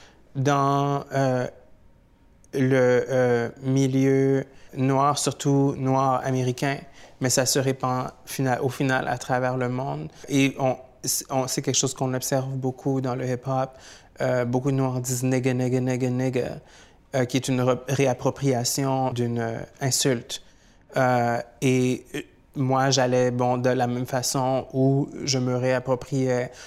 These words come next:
le mot chimère en tant que personne transféminine. Mais j'imagine que ces critiques provenaient de personnes trans,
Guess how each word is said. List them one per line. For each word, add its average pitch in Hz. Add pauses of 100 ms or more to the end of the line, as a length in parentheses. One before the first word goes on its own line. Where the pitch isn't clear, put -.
(160)
le 123
mot 123
chimère 123 (140)
en 131
tant 139 (380)
que 135
personne 123
transféminine. 123 (540)
Mais 127
j'imagine 127
que 127
ces 135
critiques -
provenaient 131
de 120
personnes 123 (340)
trans, 127